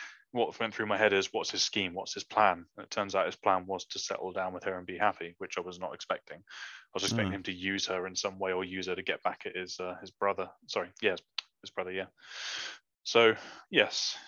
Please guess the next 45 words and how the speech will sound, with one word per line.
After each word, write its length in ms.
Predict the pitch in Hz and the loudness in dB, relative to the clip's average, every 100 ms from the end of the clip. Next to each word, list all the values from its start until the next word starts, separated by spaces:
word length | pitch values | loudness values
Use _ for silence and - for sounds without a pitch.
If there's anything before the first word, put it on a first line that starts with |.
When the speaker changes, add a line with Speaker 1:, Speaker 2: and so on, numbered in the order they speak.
| - | -4
Speaker 1:
I 160 | 113 113 | 2 2
was 200 | 107 110 | 2 -2
surprised 640 | 117 - - 120 110 101 - | -6 -4 2 4 4 0 -6
to 40 | |
see 280 | - 113 98 | -6 -4 0
him 440 | 104 98 101 107 | 0 -2 -6 -10
not 220 | 104 101 - | -8 -6 -6
trying 220 | - 98 95 | -4 -4 -4
to 80 | 95 | -4
murder 420 | 92 92 87 82 | 0 0 -2 -8
anyone 360 | 85 85 85 | -10 -8 -10
for 160 | 87 87 | -10 -10
an 40 | |
episode. 520 | - - - - - - _ - - - - - _ | -10 -10 -10 -10 -10 -16 _ -16 -14 -14 -20 -20 _
Speaker 2:
And 120 | 180 | 6
I 80 | 190 | 8
guess 360 | 214 285 220 202 | 10 8 8 6
as 140 | 151 | 6
well 300 | 175 196 139 | 10 12 12
that 160 | 117 120 | 8 8
we, 200 | 135 135 | 8 8
we 200 | 135 135 | 8 8
know 240 | 160 190 | 12 10
that 140 | 160 110 | 10 10
he 160 | 135 | 10
is 340 | 123 110 - - _ | 10 8 2 -6 _
more 220 | 117 117 104 | 6 8 8
decisive 680 | 101 - 98 - 98 - - | 4 2 2 0 -4 -4 -2
than 180 | 92 98 | 2 4
Viserys. 640 | 101 - 101 131 147 - - - - - - | 4 6 10 10 8 0 -12 -12 -12 -12 6
And 160 | 143 147 | 10 12
we 80 | 160 | 12
get 120 | 190 | 12
a 60 | |
moment 340 | 170 180 175 131 | 12 12 10 10
kind 160 | 143 | 10
of 80 | 127 | 12
mirroring 320 | 131 127 123 | 12 12 12
the 80 | 120 | 10
first 380 | - 131 120 - | 10 10 10 10
episode. 520 | 135 - - 98 95 | 8 6 4 6 4
So, 400 | - 113 110 110 | 6 10 10 10
uh, 300 | 104 113 113 113 | 10 12 12 12
Laena 520 | 135 147 147 131 123 | 12 12 12 10 10
is, 520 | 131 120 113 - - | 10 10 8 4 -4